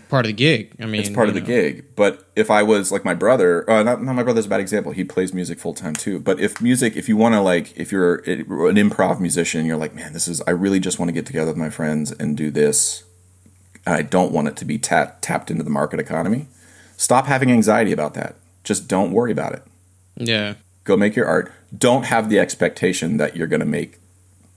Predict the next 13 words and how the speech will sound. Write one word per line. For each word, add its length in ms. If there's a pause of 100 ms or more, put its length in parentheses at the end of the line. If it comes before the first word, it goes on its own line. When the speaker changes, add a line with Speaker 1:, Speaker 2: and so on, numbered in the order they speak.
(100)
Speaker 2:
seventy-five 540
grand 320
a 60
year 420 (640)
with 140
health 180
insurance 360
and 120
benefits. 640
<laughs> 40 (640)
Speaker 1:
Yeah, 360
yeah. 320 (360)
Speaker 2:
But, 400